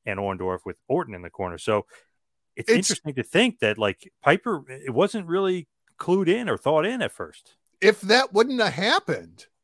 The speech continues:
Speaker 2: do you think Piper is the manager in that scenario?
Speaker 1: I probably do, because you, I don't think you're gonna take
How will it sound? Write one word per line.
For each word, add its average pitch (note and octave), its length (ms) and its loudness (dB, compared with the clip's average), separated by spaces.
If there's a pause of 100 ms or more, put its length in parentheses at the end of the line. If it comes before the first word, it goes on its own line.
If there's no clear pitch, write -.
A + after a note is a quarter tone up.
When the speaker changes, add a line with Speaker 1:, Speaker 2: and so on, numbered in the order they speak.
(400)
Speaker 2:
do C#3 80 -6
you E3+ 100 0
think G3 240 0
Piper F#3 400 2
is E3 240 0
the F3+ 80 -2
manager D#3+ 560 -4
in G#2+ 100 -10
that G2+ 200 -12
scenario? E2+ 580 -14 (640)
Speaker 1:
I A2 140 2
probably D#3+ 540 0
do, G#2 400 -2
because F#2 280 -10
you, C#3+ 120 -10
I B2 100 0
don't F3 160 -4
think F3 160 -8
you're C#3+ 120 -14
gonna C#3 180 -8
take C3 260 -4